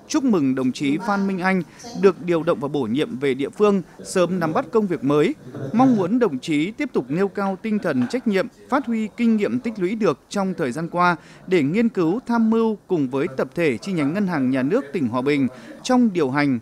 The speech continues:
thực hiện chính sách tiền tệ, xây dựng hệ thống ngân hàng ổn định, phát triển bền vững, góp phần thúc đẩy phát triển kinh tế xã hội của tỉnh Hòa Bình. Chương trình thời sự xin được tiếp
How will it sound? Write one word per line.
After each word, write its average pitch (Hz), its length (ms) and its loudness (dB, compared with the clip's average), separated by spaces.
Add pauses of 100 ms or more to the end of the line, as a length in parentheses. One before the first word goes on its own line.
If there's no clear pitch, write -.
(120)
thực 160 120 -2
hiện 143 240 0
chính - 140 -4
sách 247 220 -4
tiền 131 140 0
tệ, 160 200 2 (360)
xây 269 240 2
dựng 196 200 0
hệ 202 120 -2
thống 156 300 -2
ngân 226 140 2
hàng 151 300 -2
ổn 123 240 -2
định, 147 180 0 (140)
phát 262 160 0
triển 123 320 -2
bền 135 140 2
vững, 156 220 2 (400)
góp 220 220 2
phần 147 360 2
thúc - 160 -4
đẩy 160 240 4
phát - 280 0
triển 180 200 0 (100)
kinh 196 200 0
tế 131 140 2
xã 180 140 -4
hội 196 220 0 (160)
của 143 180 2 (100)
tỉnh 143 220 2
Hòa 120 120 -2
Bình. 123 220 0 (1300)
Chương 294 180 0
trình 254 140 0
thời 190 120 0
sự 196 260 -2
xin 247 200 -4
được 180 160 -4
tiếp 294 100 -4